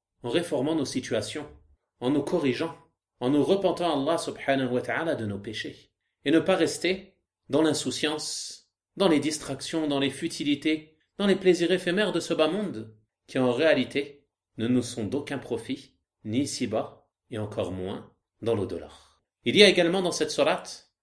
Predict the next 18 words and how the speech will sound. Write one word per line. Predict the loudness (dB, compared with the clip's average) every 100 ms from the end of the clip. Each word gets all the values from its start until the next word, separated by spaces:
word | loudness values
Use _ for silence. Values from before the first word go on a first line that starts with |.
| _ _ 2
une | 4
mise | 6 6
en | 4
garde | 4 2 0 -6 -12 -16 _ _ _ _
contre | -10 0
le | 0
feu | 2 -2
de | -4
l'enfer. | -6 -8 -10 -10 -20 -20 _ _ _ _
Comme | 2
on | 4
a | 4
dit, | 2 -2 -8 _ _ _ _ -8
nous |
croyons | -4 0 0
tous | 0 -4 -2
à |
l'enfer. | -2 -4 -10 -14 -20 -20